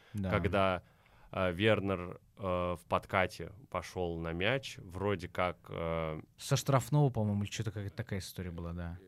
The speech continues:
Speaker 2: Не-не-не, там он просто пошёл в подкат, после чего вскочил и сразу побежал вперёд, а мяч всё ещё не был ничей. То ли Хаверц догонит, то ли игрок Атлетико, и там вроде как даже не очевидно было, что Хаверц будет первый на мяче, но Вернер всё равно побежал, Хаверц отдал ему передачу,
Speaker 1: Да, да.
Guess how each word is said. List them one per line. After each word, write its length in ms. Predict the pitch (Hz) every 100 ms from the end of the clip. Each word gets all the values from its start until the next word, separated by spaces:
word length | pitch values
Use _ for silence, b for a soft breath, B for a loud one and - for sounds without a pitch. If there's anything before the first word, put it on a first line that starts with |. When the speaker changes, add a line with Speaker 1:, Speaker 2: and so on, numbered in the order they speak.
| -
Speaker 2:
Не-не-не, 520 | 127 123 117 117 120 98
там 220 | 107 113
он 120 | 117
просто 280 | 113 123 123
пошёл 260 | 120 110 123
в 60 |
подкат, 560 | - 113 117 151 185 - _
после 240 | 123 123
чего 220 | 110 123
вскочил 440 | 123 - 113 - 175
и 20 |
сразу 260 | - 131 117
побежал 280 | 117 110 123
вперёд, 480 | 123 120 120 101 -
а 100 | 90
мяч 260 | 98 156 - - -
всё 180 | - 131
ещё 260 | 131 -
не 200 | 117 117
был 420 | 113 107 101 92 -
ничей. 520 | 101 104 - 98 78 b b b _
То 100 | 120
ли 120 | 117
Хаверц 540 | 110 131 151 139 120 120 -
догонит, 560 | 104 104 107 117 110 95
то 100 | 104
ли 160 | 95 95
игрок 300 | 98 101 95
Атлетико, 560 | 90 117 151 135 -
и 80 | 101
там 260 | 98 98 98
вроде 280 | 101 98 92
как 260 | 98 92
даже 240 | 95 92 90
не 160 | 92
очевидно 400 | 92 - 95 76
было, 220 | 76 80
что 160 | 78 -
Хаверц 400 | - 80 69 -
будет 280 | 73 76 73
первый 260 | 82 76 76
на 60 |
мяче, 260 | 80 80 165
но 100 | 107
Вернер 240 | 101 92
всё 140 | 82 92
равно 180 | 87
побежал, 440 | 82 80 80 120 143
Хаверц 300 | - 80 -
отдал 240 | 78 78
ему 100 | 76
передачу, 500 | 76 80 82 131 151 131
Speaker 1:
Да, 60 |
да. 100 | -